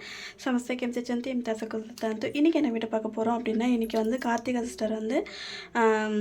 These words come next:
வந்துட்டு போனாங்க சரண்யா அக்கா வீட்டுக்கு. அதை தான் நம்ம வந்து பார்க்க போறோம். இப்போ தான் நீங்க என்னோட சேனலை பார்க்குறீங்க அப்படின்னா, please like and share, subscribe பண்ணிட்டு பாருங்க.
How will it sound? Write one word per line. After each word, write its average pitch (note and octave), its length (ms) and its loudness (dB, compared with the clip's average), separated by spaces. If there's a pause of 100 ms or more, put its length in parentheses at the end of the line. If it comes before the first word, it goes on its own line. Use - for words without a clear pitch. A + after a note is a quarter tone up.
(140)
வந்துட்டு A3 320 4
போனாங்க A3 400 2
சரண்யா G#3+ 320 2
அக்கா G#3+ 140 0 (100)
வீட்டுக்கு. G#3+ 360 2 (180)
அதை G#3 180 6
தான் A#3 160 2
நம்ம G#3+ 200 2
வந்து G#3 200 0
பார்க்க G#3 280 -2
போறோம். A3 280 0 (360)
இப்போ A3 180 6
தான் B3+ 120 0
நீங்க A#3 160 0
என்னோட G#3 240 -2
சேனலை G#3 340 2
பார்க்குறீங்க G#3 420 0
அப்படின்னா, G#3 320 0
please G#3+ 220 -2
like G3+ 180 0
and G#3+ 120 -2
share, G#3 180 -2
subscribe G#3+ 380 -4
பண்ணிட்டு G#3 240 0
பாருங்க. G#3+ 240 2